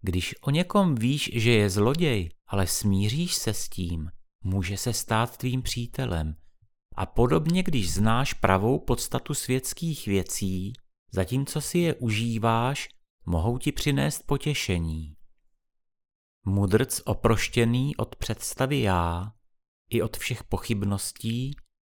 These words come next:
má svrchovanou vládu nad tělem. Člověk by měl zanechat honby za potěšením a dosáhnout poznání.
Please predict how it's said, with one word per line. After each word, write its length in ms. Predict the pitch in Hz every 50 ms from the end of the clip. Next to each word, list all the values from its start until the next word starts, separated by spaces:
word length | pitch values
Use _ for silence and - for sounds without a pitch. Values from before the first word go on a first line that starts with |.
| -
má 220 | - 87 87 87 85
svrchovanou 840 | - - - 95 92 - - - 107 113 123 131 143 147 151 147
vládu 460 | 127 104 101 101 101 110 120 123 139
nad 280 | 139 131 123 - - -
tělem. 640 | - - 117 104 90 78 76 76 82 85 85 87 92 - - - - - - - - - _ _ _ _ _ _ _ _ _ _ _ _ _ _ _ _ _ _ _ _ _ _ _
Člověk 460 | - - - 98 95 90 92 110 120
by 140 | 123 123 139
měl 280 | 147 160 175 175 160 131
zanechat 480 | 98 113 120 127 139 - - 160 107
honby 440 | - - 104 104 107 113 113 117 139
za 140 | 135 - 143
potěšením 1000 | - - 123 - - 104 - - - 110 98 95 95 92 92 92 95 101 113 127 - - _ _ _ -
a 60 | - 95
dosáhnout 680 | 92 98 - - - 113 110 110 113 123 120 117 -
poznání. 880 | - - 98 85 95 110 107 101 98 95 95 90 85 80 78 78 80